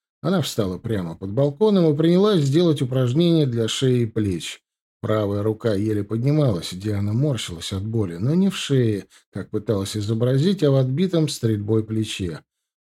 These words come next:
Пришлось сегодня платье с длинными рукавами надеть, чтобы синяки прикрыть. А то пошли бы слухи по всей фабрике, что муж её избивает.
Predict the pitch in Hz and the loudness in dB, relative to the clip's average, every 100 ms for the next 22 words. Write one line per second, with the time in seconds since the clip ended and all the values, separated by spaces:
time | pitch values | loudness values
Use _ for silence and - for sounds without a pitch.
0 | - 107 - 120 110 - 127 113 113 - | -8 -6 -2 0 0 0 0 2 0 0
1 | 131 120 113 107 123 123 120 120 117 135 | 0 0 -2 -2 2 4 4 2 0 0
2 | 135 120 98 101 101 101 - 113 107 110 | 2 2 2 0 0 -2 -2 -2 -2 -2
3 | 123 131 127 107 95 95 92 92 78 - | 2 2 2 -2 -4 -8 -6 -8 -8 -14
4 | _ _ _ 95 92 101 101 131 135 120 | _ _ _ -16 -12 -10 -6 -2 0 0
5 | 120 110 110 101 98 - 104 - 101 90 | -2 -4 -4 -4 -4 -4 -6 -4 -6 -6
6 | 82 - 80 - _ - - 110 104 95 | -10 -12 -16 -16 _ -14 -10 -4 -2 -2
7 | 85 - 85 98 107 98 90 98 101 101 | -4 -10 -10 -6 -4 -4 -6 -6 -4 -4
8 | 95 85 78 - | -4 -6 -8 -14